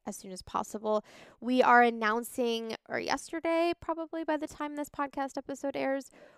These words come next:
we are announcing our bonuses and our giveaways. So,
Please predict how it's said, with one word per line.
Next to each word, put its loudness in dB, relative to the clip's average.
we 6
are 10
announcing 4
our 8
bonuses 6
and 2
our 6
giveaways. 6
So, 8